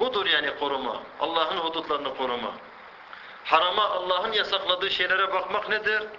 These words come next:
Haram, haramlardandır. Aynı zamanda kulaklar,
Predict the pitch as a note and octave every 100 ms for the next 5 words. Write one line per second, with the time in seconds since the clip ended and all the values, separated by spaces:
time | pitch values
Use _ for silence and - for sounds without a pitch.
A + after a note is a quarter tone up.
0 | - - - - - D#3 E3+ - C3+ D#3
1 | D#3 D3+ C#3+ D3 B2 A2 - - - -
2 | - - F#3+ B3 A#3+ G#3 G#3+ G#3 G3+ A3+
3 | A#3+ A#3+ G3 G3 F#3+ G#3 F3